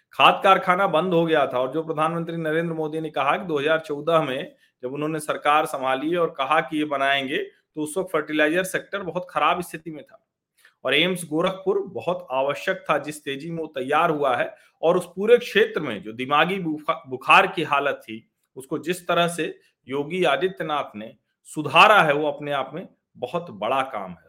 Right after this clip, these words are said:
और स्वास्थ्य का काम तो वैसे भी, और खाद कारखाना खुलने से स्थानीय लोगों को रोजगार मिलेगा। दिनेश कह रहे हैं, "प्रतापगढ़ की सीट के बारे में बताएं सर।" सीट के बारे में तो अभी नहीं, सीट के बारे में तो जब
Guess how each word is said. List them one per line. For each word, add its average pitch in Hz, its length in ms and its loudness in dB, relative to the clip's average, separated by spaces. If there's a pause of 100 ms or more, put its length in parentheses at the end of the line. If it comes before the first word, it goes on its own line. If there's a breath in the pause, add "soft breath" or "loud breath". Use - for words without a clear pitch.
और 110 80 -14
स्वास्थ्य 202 500 2
का 196 160 -2
काम 185 320 -4
तो 160 180 -6
वैसे 135 260 -4
भी, 156 160 -12 (320)
और 120 260 -2
खाद 180 280 4
कारखाना 165 400 -4
खुलने 135 320 -10
से - 280 -4 (260 soft breath)
स्थानीय 151 480 -4
लोगों 123 240 -6
को 196 160 -8
रोजगार 113 500 -6
मिलेगा। 98 680 -10 (800)
दिनेश 160 400 0
कह 156 160 4
रहे 156 120 4
हैं, 202 160 -2
"प्रतापगढ़ 156 560 0
की 190 360 -10 (260 loud breath)
सीट 165 300 -8
के 151 120 -6
बारे 135 260 2
में 135 140 -8
बताएं 107 320 -4
सर।" 87 140 -16
सीट 190 360 -4
के 190 100 0
बारे 170 240 2
में 170 160 -4
तो 165 80 -2
अभी 135 200 -2
नहीं, 185 120 -6
सीट 156 240 -10
के - 100 -6
बारे 135 240 -2
में 139 120 -8
तो 135 80 -8
जब - 240 -6